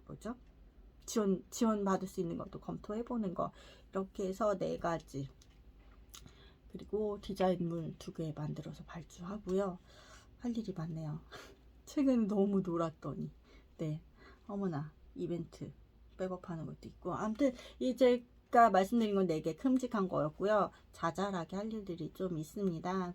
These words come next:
그런 것도 같이 하려고 해요. 어, 매일매일 영상은 이런 형식으로 올라, 찍게 될 것 같습니다.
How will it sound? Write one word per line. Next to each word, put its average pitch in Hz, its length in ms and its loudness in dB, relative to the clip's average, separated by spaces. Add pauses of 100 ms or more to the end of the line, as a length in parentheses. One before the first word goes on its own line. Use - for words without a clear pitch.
그런 170 180 -8
것도 156 280 -12
같이 156 240 -10
하려고 233 380 -2
해요. 196 280 2 (340)
어, 196 120 0
매일매일 277 580 8
영상은 240 580 4
이런 220 360 4
형식으로 190 600 2
올라, 156 520 2 (720)
찍게 294 540 2
될 170 120 0
것 185 140 2
같습니다. 196 760 2